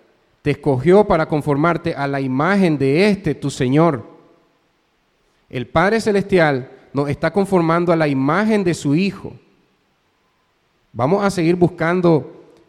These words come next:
la aprobación de las personas o vamos a agradar a Dios primeramente y hacer el bien a los demás?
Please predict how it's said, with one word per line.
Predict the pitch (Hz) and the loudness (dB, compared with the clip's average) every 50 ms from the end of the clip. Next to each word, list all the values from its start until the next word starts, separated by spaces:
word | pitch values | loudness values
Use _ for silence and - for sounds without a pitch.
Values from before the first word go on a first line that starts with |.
| _ - | _ -6
la | 117 127 | -4 -4
aprobación | 131 - 147 139 131 123 113 104 - - 151 160 180 196 190 185 - - - - - _ _ _ _ _ _ _ _ _ _ _ _ _ _ _ _ _ _ _ _ _ _ _ _ _ _ _ _ _ _ _ _ _ | -4 -2 0 2 2 2 0 -2 -2 0 2 2 2 2 -2 -6 -12 -18 -20 -20 -20 _ _ _ _ _ _ _ _ _ _ _ _ _ _ _ _ _ _ _ _ _ _ _ _ _ _ _ _ _ _ _ _ _
de | 123 123 | -4 -4
las | 123 123 | -4 -4
personas | - - 117 104 - 147 156 180 196 208 214 - - - - _ _ _ _ _ _ _ _ _ _ _ _ _ - _ _ _ _ - | -4 -6 -6 -2 0 2 2 2 0 -2 -4 -8 -14 -20 -20 _ _ _ _ _ _ _ _ _ _ _ _ _ -20 _ _ _ _ -6
o | - 127 127 127 | -4 -2 0 0
vamos | 139 151 165 165 160 147 139 127 - - | 0 0 0 0 0 -2 -2 -4 -8 -12
a | - 127 | -10 -8
agradar | 131 131 123 123 123 139 147 143 | -6 -6 -4 -4 -2 -2 -2 0
a | 135 | 0
Dios | 139 143 143 143 | 2 2 0 0
primeramente | - 139 131 131 135 127 127 131 135 131 127 - - 127 117 110 - _ _ _ _ _ _ _ _ _ _ _ _ _ _ _ _ _ _ _ _ _ _ _ _ _ _ _ _ _ _ _ _ | 0 -2 -2 0 -2 -2 -2 -2 -2 -2 -4 -6 -10 -18 -20 -20 -20 _ _ _ _ _ _ _ _ _ _ _ _ _ _ _ _ _ _ _ _ _ _ _ _ _ _ _ _ _ _ _ _
y | - 117 127 | -4 -2 -2
hacer | 127 127 - 151 135 | -2 -2 -2 -2 -2
el | 135 127 | -2 0
bien | 123 135 135 131 | 2 2 2 2
a | 123 | 0
los | 117 113 107 | -2 -4 -4
demás? | 113 107 113 117 117 113 - - - | -4 -4 -4 -4 -6 -6 -10 -16 -20